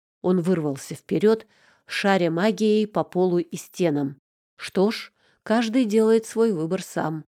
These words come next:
Я мысленно обозвал его идиотом. А разве не так? И замедлил шаг, полагаясь на предчувствие.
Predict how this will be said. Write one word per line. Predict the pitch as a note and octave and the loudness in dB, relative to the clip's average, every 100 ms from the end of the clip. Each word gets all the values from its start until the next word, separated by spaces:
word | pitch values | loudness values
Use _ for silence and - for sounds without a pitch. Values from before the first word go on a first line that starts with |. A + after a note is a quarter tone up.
| _ _ | _ _
Я | F#3+ E3+ A#3+ | 0 4 4
мысленно | F#3 F3+ G3 G3 F#3+ F3+ F3 | 4 0 0 0 0 0 -2
обозвал | E3 D#3+ D#3 E3+ E3 | -2 -4 -2 -2 0
его | D#3+ E3 | 0 0
идиотом. | D3+ F3+ D3 - - - _ _ _ _ _ | 0 -2 -2 -4 -10 -12 _ _ _ _ _
А | F#3 | 2
разве | F#3 D#3+ D#3+ | 2 2 -2
не | D#3 | -4
так? | D3 G#3+ A3+ - _ _ _ | 0 0 0 -10 _ _ _
И | - G3+ | 0 4
замедлил | A3 A#3 C#4 B3 A#3+ | 4 4 2 2 0
шаг, | - E3+ E3 - _ _ _ | -2 0 -2 -4 _ _ _
полагаясь | F#3+ F3 D3+ F3 F#3+ - | 2 2 2 0 -2 -4
на | F3+ | -6
предчувствие. | F3 - - C#3 - D3 C#3 | -6 -8 -10 -12 -6 -4 -4